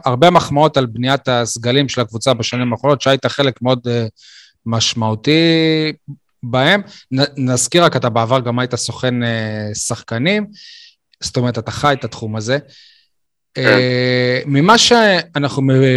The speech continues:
Speaker 1: מבינים, רם, ח-, חלק, חלק וחלק משמעותי מהעזיבה של רמי אדר, זה שהוא הבין שעם הסגל שיש לו, הוא לא יכול לעמוד ב-, במטרות שהקבוצה הציבה, שהוא, שהוא,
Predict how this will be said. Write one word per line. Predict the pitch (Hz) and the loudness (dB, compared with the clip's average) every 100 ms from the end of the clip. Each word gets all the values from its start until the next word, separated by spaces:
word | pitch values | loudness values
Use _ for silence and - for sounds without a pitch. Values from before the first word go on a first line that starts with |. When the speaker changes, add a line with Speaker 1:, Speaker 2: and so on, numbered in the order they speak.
| 127 123 123 123 - _ _ _ _ _ 135 - - | 2 0 0 -2 -6 _ _ _ _ _ -16 -16 -10
Speaker 1:
מבינים, | 123 139 131 120 120 - _ _ | 0 2 4 2 -2 -8 _ _
רם, | 120 139 170 185 135 _ - | 0 4 4 2 -4 _ -6
ח-, | - 156 - - | -4 -4 -6 -6
חלק, | - 175 185 151 - - | 2 4 4 2 -4 -6
חלק | - 170 160 | 0 2 2
וחלק | 117 156 151 | 0 -2 -2
משמעותי | 135 - 120 156 | -2 -2 0 0
מהעזיבה | 139 120 123 139 | 0 0 0 -2
של | 127 | 0
רמי | 131 135 117 | 0 2 0
אדר, | 110 160 190 185 - _ - | 2 4 2 -2 -14 _ -10
זה | 123 | -4
שהוא | - 127 | 0 2
הבין | 170 180 | 2 2
שעם | - 139 | 4 4
הסגל | 113 - 160 160 | 4 2 4 4
שיש | 139 135 147 156 | 2 2 2 2
לו, | 202 190 - | 2 2 2
הוא | 131 | 2
לא | 160 | 2
יכול | - 139 | 2 0
לעמוד | 131 151 127 113 | 0 0 -2 -2
ב-, | 123 120 113 113 113 - _ | 0 0 0 -2 -4 -8 _
במטרות | 127 107 117 117 117 131 156 147 - | -14 -6 -2 -2 0 2 4 4 0
שהקבוצה | - 120 107 - 104 147 | -6 -2 -4 -4 -2 2
הציבה, | 170 170 143 | 2 2 -2
שהוא, | 123 135 131 131 | -2 -2 -2 -2
שהוא, | - 135 139 139 | -2 -2 -2 -4